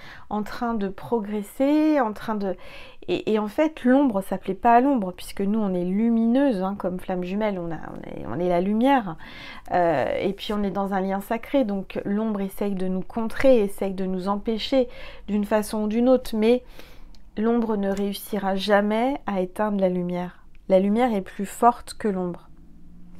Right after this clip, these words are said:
Ok, alors, donc voilà, je vais baisser mon téléphone pour que vous puissiez mieux voir la table et les cartes. Voilà.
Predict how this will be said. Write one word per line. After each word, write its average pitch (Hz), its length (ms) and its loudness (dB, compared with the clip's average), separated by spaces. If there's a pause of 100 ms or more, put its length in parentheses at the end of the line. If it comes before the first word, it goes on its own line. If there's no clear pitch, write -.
(840)
Ok, 196 280 -6 (640)
alors, 208 760 2 (960)
donc 196 160 -4
voilà, 185 420 -4
je - 140 -10
vais 196 80 -4
baisser 202 320 -4
mon 240 120 0
téléphone 214 680 -2
pour 196 160 -8
que 190 60 -6
vous 185 80 -6
puissiez - 360 -8
mieux 190 160 0
voir 196 420 -2 (640)
la 202 180 2
table 196 500 0 (180)
et 220 100 4
les 190 140 2
cartes. 208 720 -2 (880)
Voilà. 185 560 -4